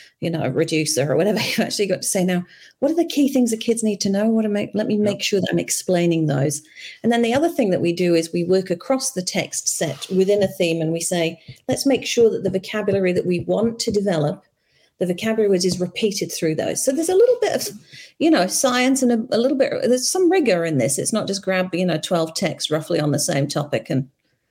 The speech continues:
Speaker 1: put 'em out and say, you know, "Knock yourselves out." It's, it's a little more
Speaker 2: Yeah.
Speaker 1: complex than that. But it's easier when, it's easier when you divide the,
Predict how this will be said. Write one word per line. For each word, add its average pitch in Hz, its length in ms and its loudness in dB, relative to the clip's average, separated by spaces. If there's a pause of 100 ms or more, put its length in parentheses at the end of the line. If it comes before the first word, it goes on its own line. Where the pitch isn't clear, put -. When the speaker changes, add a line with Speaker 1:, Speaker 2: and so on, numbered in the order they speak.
(340)
Speaker 1:
put 190 140 2
'em 175 100 0
out 156 160 0
and 156 100 -2
say, 156 340 -2
you 160 160 -2
know, 151 120 0
"Knock 156 220 -2
yourselves 151 380 -2
out." - 260 -4
It's, - 160 -4
it's - 260 -4
a 240 60 4
little 269 220 0
more 220 200 -2
Speaker 2:
Yeah. 214 60 0
Speaker 1:
complex 123 320 -2
than 175 100 0
that. - 160 -4 (380)
But 220 100 4
it's - 180 -2
easier 320 440 4
when, 214 420 0 (400)
it's 202 80 -4
easier 220 260 2
when 196 120 0
you 185 80 2
divide 160 400 -4
the, 151 280 -2